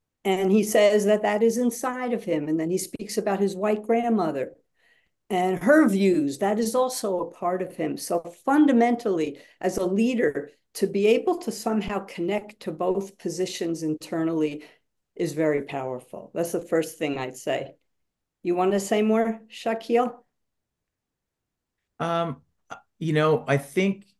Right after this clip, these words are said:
Speaker 2: uh, he, he then takes it and he s-, speaks about it in the larger context. Th-, like, this is America, right?
Speaker 1: Yeah.
Speaker 2: Like, we, we are imperfect.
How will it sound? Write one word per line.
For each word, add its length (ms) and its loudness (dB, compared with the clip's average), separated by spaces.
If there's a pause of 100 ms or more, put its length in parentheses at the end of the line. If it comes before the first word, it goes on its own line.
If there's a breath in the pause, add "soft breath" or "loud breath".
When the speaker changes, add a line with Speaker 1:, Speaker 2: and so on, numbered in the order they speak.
Speaker 2:
uh, 360 0 (360)
he, 280 -8
he 180 2
then 240 4
takes 300 -2
it 180 -2
and 120 2
he 100 2
s-, 180 -8 (220)
speaks 380 -4
about 200 0
it 60 -2
in 60 -2
the 60 0
larger 360 0
context. 520 -6 (140)
Th-, 200 -8
like, 280 0
this 220 -2
is 160 0
America, 680 -2 (520)
right? 160 4
Speaker 1:
Yeah. 60 0
Speaker 2:
Like, 160 -4 (100)
we, 80 4 (100)
we 200 6
are 180 8
imperfect. 920 0